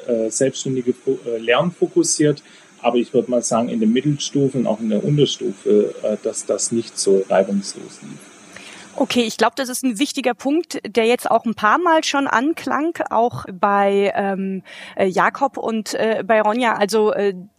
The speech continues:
Speaker 2: Technik ist nur ein Mittel zum Zweck, aber entscheidend ist, was man damit macht. Und Jakob, ich glaub, du kannst diese Frage am besten beantworten. Ähm, was können die Lehrer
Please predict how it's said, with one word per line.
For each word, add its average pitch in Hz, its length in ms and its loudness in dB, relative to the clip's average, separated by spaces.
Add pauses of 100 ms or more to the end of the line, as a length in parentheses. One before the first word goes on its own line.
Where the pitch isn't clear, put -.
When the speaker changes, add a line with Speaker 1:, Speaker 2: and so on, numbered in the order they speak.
(360)
Speaker 2:
Technik 277 460 0
ist - 300 -4
nur 233 240 2
ein 214 240 0
Mittel 254 320 0
zum 226 280 -6
Zweck, - 420 -2
aber 214 260 2
entscheidend 208 600 0
ist, - 300 -6
was 208 160 -4
man 208 160 -2
damit 185 420 -2
macht. 196 460 -2
Und 220 220 -2
Jakob, 214 540 0
ich - 140 -14
glaub, 214 340 0
du 240 380 -6 (180)
kannst - 400 -4
diese 233 200 -4
Frage 220 420 0
am 208 120 -2
besten 233 380 -2
beantworten. 233 920 2
Ähm, 220 360 0 (580)
was 254 380 -2 (200)
können 262 420 0
die 233 400 -4
Lehrer 226 800 0